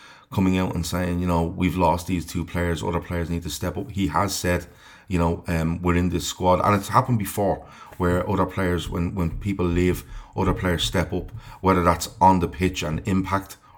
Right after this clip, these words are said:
or ex-, around the squad, looking after the squad off the pitch and stuff like that, 'cause that's a massive thing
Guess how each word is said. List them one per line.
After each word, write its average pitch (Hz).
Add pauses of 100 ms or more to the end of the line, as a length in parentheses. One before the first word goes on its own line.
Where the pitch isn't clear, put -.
or 87 (280)
ex-, 95
around 92
the 85
squad, 92 (260)
looking 98
after 87
the 82
squad 85
off 85
the -
pitch 87
and 80
stuff -
like 85
that, 80
'cause 117
that's 143
a 101
massive 90
thing 85